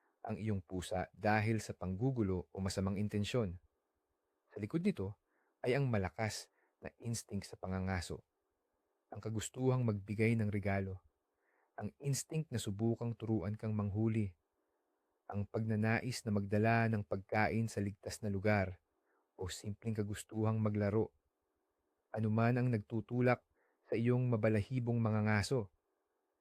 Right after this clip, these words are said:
alamin mo, sa karamihan ng pagkakataon, ito ay isang papuri.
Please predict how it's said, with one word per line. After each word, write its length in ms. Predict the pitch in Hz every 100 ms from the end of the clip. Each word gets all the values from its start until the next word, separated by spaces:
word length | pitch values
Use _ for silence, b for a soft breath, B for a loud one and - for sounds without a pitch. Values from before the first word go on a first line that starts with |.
| _ _ -
alamin 400 | 107 104 107 113
mo, 240 | 117 87 _ _ _ _ _ _ _ _ -
sa 80 | -
karamihan 500 | 117 123 139 131 135
ng 100 | 127
pagkakataon, 720 | 123 117 110 107 - 95 95 - _ _ _ _ -
ito 140 | - 110
ay 80 | 104
isang 180 | - 101
papuri. 340 | - 101 95